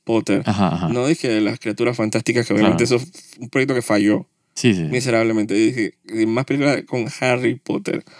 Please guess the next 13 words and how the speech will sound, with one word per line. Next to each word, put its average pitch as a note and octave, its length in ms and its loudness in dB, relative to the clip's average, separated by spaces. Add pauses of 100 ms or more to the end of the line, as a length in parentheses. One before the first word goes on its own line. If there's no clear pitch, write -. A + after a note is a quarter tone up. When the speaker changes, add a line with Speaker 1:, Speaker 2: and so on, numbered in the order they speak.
(300)
Speaker 1:
Esos C3+ 200 -6
manes C#3 300 0
tienen, C#3+ 440 0
vienen C3 320 -2
con A#2+ 160 0
sangre C3 480 0
en A2 160 0
los A2+ 200 -2
ojos C3+ 260 0
y B2+ 40 0
dinero A#2+ 400 -2
en C3+ 120 -4
el A#2 300 -2